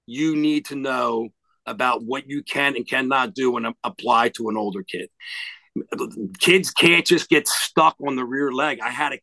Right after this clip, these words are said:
kid, I was trying to get him to hit, and his brother's getting so good, his brother's getting, and he's just falling behind. I said, one day, I said, "Dominic, just do your thing. I'm done. I'm done. I, I, I, you're not getting the low hover right. You're getting stuck.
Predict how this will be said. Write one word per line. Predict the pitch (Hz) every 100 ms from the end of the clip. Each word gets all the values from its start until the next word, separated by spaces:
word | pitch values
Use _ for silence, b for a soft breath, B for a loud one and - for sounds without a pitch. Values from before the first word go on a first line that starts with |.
| -
kid, | 165 156
I | 135
was | 127 -
trying | 156 156
to | 135
get | - 160
him | 151 139 B B B
to | 143
hit, | 123 170
and | 143
his | 135
brother's | 95 143 156 151
getting | - 151 143
so | - 160
good, | 139 151 151
his | 123
brother's | - 160 143
getting, | 151 127
and | 117
he's | 139 165
just | 156 -
falling | - 151 143
behind. | 131 139 143 117 B B B
I | 143
said, | 143 151 113 -
one | 131 175
day, | 170 175
I | 165
said, | 135 107
"Dominic, | 147 180 190 - - _ _ _ _ _ _
just | - 269 214 139
do | 208
your | 190 180
thing. | - 131 98 _ _ _ _ _ -
I'm | 160 160
done. | 160 143 98
I'm | 113 135
done. | 147 135
I, | 120
I, |
I, | - - - - 123
you're | 135 139
not | 147 175 170
getting | 185 160
the |
low | 151 165
hover | 160 170 160
right. | 151 156 165
You're | 127
getting | - 180 -
stuck. | - - 165